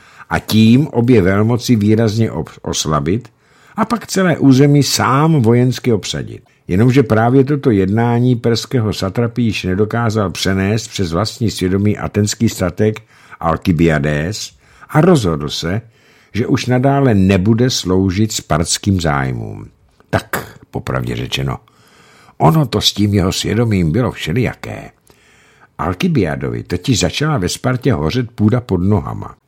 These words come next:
Někteří tehdejší dějepisy uvedli,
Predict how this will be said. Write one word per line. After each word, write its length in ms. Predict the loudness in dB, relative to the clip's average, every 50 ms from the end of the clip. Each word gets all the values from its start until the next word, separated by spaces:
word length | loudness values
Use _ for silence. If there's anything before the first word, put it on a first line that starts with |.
| _ _
Někteří 440 | -4 -2 -2 2 2 4 6 6 4
tehdejší 460 | 4 4 4 4 4 4 4 4 4
dějepisy 580 | 4 6 4 4 4 2 0 0 2 0 -2 0
uvedli, 680 | 2 2 4 4 4 2 0 0 0 0 0 0 -2